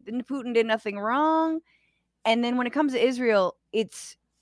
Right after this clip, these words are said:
it isn't just being mum. I mean, they, it, funny enough, they don't want to agree with Biden, and it's very difficult to go to the right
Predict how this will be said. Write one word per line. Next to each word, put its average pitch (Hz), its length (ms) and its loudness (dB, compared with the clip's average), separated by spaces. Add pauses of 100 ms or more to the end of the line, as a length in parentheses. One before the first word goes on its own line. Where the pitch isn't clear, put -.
(200)
it 247 100 2
isn't 302 320 2
just 190 380 2
being 180 340 0
mum. 180 340 4
I 202 60 2
mean, 208 280 -2
they, 254 360 2
it, 208 220 2
funny 277 500 0
enough, 190 640 0 (800)
they 254 140 0
don't 311 160 0
want 349 140 0
to 254 80 4
agree 226 600 2
with 220 240 0
Biden, 165 380 2
and 190 100 -2
it's 190 140 -6
very 294 160 0
difficult 247 400 -2
to 202 80 -8
go 214 100 2
to 196 60 0
the 175 180 -8
right 202 460 2